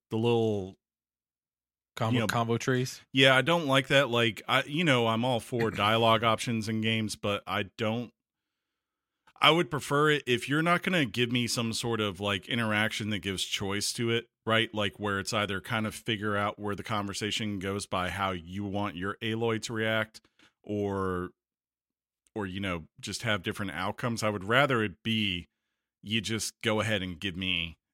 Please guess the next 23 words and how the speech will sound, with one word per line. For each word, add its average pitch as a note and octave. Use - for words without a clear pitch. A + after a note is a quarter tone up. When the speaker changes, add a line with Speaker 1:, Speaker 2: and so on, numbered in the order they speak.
Speaker 1:
everything, E2
and G#2
I'll, G#2
or, B2+
or B2+
else, A#2+
like, A2+
you A2+
know, G#2
put F3
it C3+
there, C3
or A2
if G#2+
it's B2+
not B2
really C3
the A2
most A2+
important A2+
thing, G#2+
give C3
it B2+